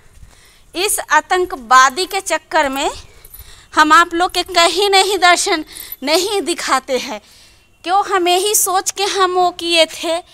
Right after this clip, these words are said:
जे हम वृंदावन में हैं, हम मंदिर घूम घूम के वीडियो बनाएंगे, आप लोग के पास वीडियो दिखाएंगे। लेकिन ये जो दिख रहे हैं आतंकवाद,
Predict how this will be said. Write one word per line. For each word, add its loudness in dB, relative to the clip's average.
जे -6
हम -4
वृंदावन 2
में -2
हैं, -8
हम 0
मंदिर -2
घूम -4
घूम -4
के -4
वीडियो -4
बनाएंगे, -4
आप -4
लोग -10
के -8
पास 2
वीडियो -4
दिखाएंगे। -8
लेकिन -4
ये -4
जो -4
दिख -6
रहे 0
हैं -4
आतंकवाद, 0